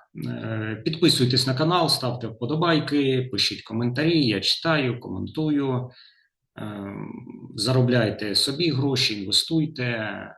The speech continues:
і покращуйте своє ф-, фінансове життя, свій фінансовий стан.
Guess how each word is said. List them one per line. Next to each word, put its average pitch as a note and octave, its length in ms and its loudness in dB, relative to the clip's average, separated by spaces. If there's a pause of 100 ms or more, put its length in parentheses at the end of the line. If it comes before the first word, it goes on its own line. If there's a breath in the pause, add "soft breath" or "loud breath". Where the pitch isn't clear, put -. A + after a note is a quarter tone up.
(120)
і A#2+ 240 -2
покращуйте - 640 -2
своє G2+ 400 0
ф-, - 640 -12
фінансове G2+ 560 -4
життя, B2 380 -2
свій G#2+ 260 2
фінансовий G2 600 -4
стан. - 320 -2